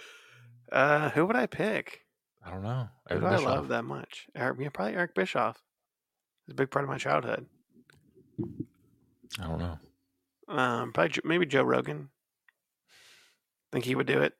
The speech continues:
Speaker 2: Dude, I'm so pumped. I'm, I told you I'm seeing Bert next month.
Speaker 1: You didn't tell me
Speaker 2: And
Speaker 1: that. Thanks for the
Speaker 2: yeah,
Speaker 1: invite.
Speaker 2: I did tell you that.
Speaker 1: He tells the same story every time, though.
Speaker 2: It's a new special. He does tell the same story.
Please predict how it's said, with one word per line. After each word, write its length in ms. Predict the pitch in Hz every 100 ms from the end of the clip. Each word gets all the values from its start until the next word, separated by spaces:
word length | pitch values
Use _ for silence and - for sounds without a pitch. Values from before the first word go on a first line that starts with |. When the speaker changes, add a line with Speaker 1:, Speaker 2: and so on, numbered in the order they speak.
| -
Speaker 2:
Dude, 320 | 117 104 98 - - - - - - - _ -
I'm 120 | 117
so 200 | 110 123
pumped. 320 | 117 117 95
I'm, 140 | 95 95 - 67
I 120 | 80
told 180 | 101 95
you 80 |
I'm 60 | 87
seeing 240 | - 90
Bert 340 | 82 87 85 - _ _ _ -
next 280 | 104 85 -
month. 340 | 85 85 80 - _ _ _ _ -
Speaker 1:
You 120 | 120
didn't 180 | 151 185
tell 140 | 120
me 100 | 123
Speaker 2:
And 140 | 98 -
Speaker 1:
that. 80 | 107 _ _ _ -
Thanks 180 | 127
for 60 | -
the 60 | 101
Speaker 2:
yeah, 60 | -
Speaker 1:
invite. 300 | 113 107 - -
Speaker 2:
I 100 | 110
did 240 | 123 135
tell 180 | - 82
you 140 | 78 78
that. 360 | 71 - - -
Speaker 1:
He 120 | -
tells 200 | 170 196
the 80 | 175
same 200 | 147 143
story 320 | 123 - 120 120
every 160 | 117
time, 300 | - - 113
though. 200 | - - - _
Speaker 2:
It's 160 | - 110
a 60 | 120
new 180 | 127
special. 400 | 127 - 110 -
He 80 | 131
does 180 | 139 180
tell 160 | 180 107
the 80 |
same 240 | 85 82 80
story. 420 | - 64 65 -